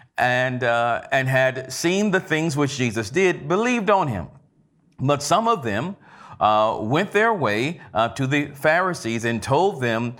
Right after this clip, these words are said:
what things Jesus had done." Well, let's stop right there in forty-six. All right.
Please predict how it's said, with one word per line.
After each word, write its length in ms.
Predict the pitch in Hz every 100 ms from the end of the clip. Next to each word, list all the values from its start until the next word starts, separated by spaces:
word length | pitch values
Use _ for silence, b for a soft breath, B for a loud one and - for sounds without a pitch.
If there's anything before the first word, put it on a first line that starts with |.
| B
what 340 | 95 135 131 -
things 420 | 135 139 135 - B B
Jesus 500 | 95 123 127 131 131 -
had 300 | - 117 92
done." 340 | 120 104 87 - _ _
Well, 320 | - 185 180 156
let's 140 | 196
stop 260 | - 139 -
right 100 | 107
there 120 | 107
in 80 | 98
forty-six. 760 | 95 87 85 - - - - -
All 160 | 101 90
right. 160 | 85